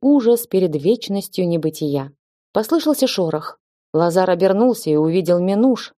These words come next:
которая, сидя на соломе, спокойно умывалась лапкой. Скрипнула дверь, и вошла Полина. Её, как и Лазара, томила тревога, и она пришла посмотреть на Матье. Увидев её, Лазар зарыдал ещё сильнее,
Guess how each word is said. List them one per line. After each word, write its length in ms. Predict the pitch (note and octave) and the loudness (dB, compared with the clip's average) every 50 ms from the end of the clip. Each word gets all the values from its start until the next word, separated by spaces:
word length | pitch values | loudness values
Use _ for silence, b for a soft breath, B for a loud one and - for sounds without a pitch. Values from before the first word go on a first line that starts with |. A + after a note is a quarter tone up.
| _ _ - | _ _ -6
которая, 480 | - G3+ - C4+ C#4 B3+ B3 A#3+ A#3+ | -4 0 2 2 4 4 4 4 4
сидя 340 | A3+ - - C#4 B3+ G#3 G3 | 2 0 -2 -2 0 0 0
на 120 | F#3 F3+ | 0 0
соломе, 560 | F3 - F#3+ F3 F#3 A#3+ C#4+ C#4 B3+ B3 A#3+ A#3 | 0 0 0 0 2 4 4 4 4 4 2 -2
спокойно 540 | - - - A#3 A#3+ - - F4 E4 C#4+ C4 | -6 -4 -2 -2 0 0 2 4 4 6 6
умывалась 640 | A#3+ G#3+ G3 F3+ E3 D3+ D#3+ F3 F#3 F3+ F3 - - | 4 4 2 0 0 0 -2 -2 -2 -2 -4 -4 -8
лапкой. 540 | E3 D3+ C#3+ C#3+ C#3+ - - D3+ D3 C#3+ - _ _ _ _ _ _ _ | -8 -8 -8 -8 -10 -10 -10 -10 -10 -10 -14 _ _ _ _ _ _ _
Скрипнула 580 | - - - F3 E3+ F3+ F3 G#3 G3+ A3 A3+ A3+ | -14 -6 -4 0 0 0 0 0 2 2 2 2
дверь, 360 | F#3 F3+ F3 E3 D#3+ D#3+ - _ _ - | 2 0 -2 -2 -2 -2 -6 _ _ -6
и 60 | F#3+ | -2
вошла 300 | E3 F3+ G3 - C4+ B3 | -2 -2 -2 -2 -4 -4
Полина. 500 | - F3 D#3 D3+ D3+ D3+ D3 D3 D#3 - _ _ _ | -4 -4 -4 -2 -2 -2 -4 -4 -8 -12 _ _ _
Её, 440 | - E3+ E3+ F#3+ F#3+ E3+ G#3+ A#3+ A#3 | -6 -2 0 0 0 2 2 2 2
как 240 | A3 - D3 C#3+ - | 2 -2 -2 0 0
и 20 | |
Лазара, 580 | D#3 D#3 E3 E3 D#3 F3 G#3 A3+ A3+ G#3 F3+ E3+ - | 0 0 0 0 2 2 2 2 2 0 -2 -4 -2
томила 380 | - F#3 F#3 F#3 G3+ G#3 G#3 G3+ | -2 -2 0 0 0 2 0 2
тревога, 600 | G3+ G#3 G#3 G#3 G#3 C#4 C#4+ A#3+ E3+ D#3 D3 - _ _ _ | 2 2 2 2 2 2 2 2 0 -2 -4 -6 _ _ _
и 80 | - A3 | 0 2
она 200 | A#3+ C#4 D4 D4+ | 2 4 4 2
пришла 380 | C4+ A3+ A3 A3 - B3+ C4+ C#4 | 2 2 0 0 0 0 -2 0
посмотреть 580 | C4+ A3 - G#3 G3 F#3 F#3 F#3 G3+ G#3+ G#3 | 0 -2 -2 0 -2 0 0 2 0 0 0
на 100 | F#3+ F#3 | -2 -4
Матье. 560 | F3 F3 F3+ F3 - - D3 D3 C#3+ C#3+ C#3+ _ _ _ _ _ _ _ _ _ _ | -2 -2 -4 -6 -6 -6 -4 -2 -2 -4 -6 _ _ _ _ _ _ _ _ _ _
Увидев 440 | - F3+ F3+ F3+ G3 F3+ E3+ F3+ F3+ | -2 -2 0 0 0 0 0 -2 -2
её, 460 | F#3+ F3 F3 F3 E3+ F3+ G3 G#3+ G#3 - _ _ | -2 -2 0 0 2 2 2 2 0 -2 _ _
Лазар 420 | - F3+ G3+ A3 G#3+ C#4 C#4+ C4+ B3 | 2 2 4 4 4 4 4 4 2
зарыдал 500 | F#3+ G#3+ G#3+ G#3+ A3 G#3 G3+ A#3+ B3 A3+ | 4 4 4 4 4 4 4 2 2 2
ещё 440 | G#3 F#3 G3+ G3 - - B3 C4 | 2 0 -2 -4 -2 0 0 0
сильнее, 840 | B3 - - G#3+ G3+ G3 G3 G3+ G#3 A#3+ C4+ C4 A3+ G3 F3 D#3 D3 | 0 0 0 0 0 2 0 2 2 4 4 4 4 4 2 0 -2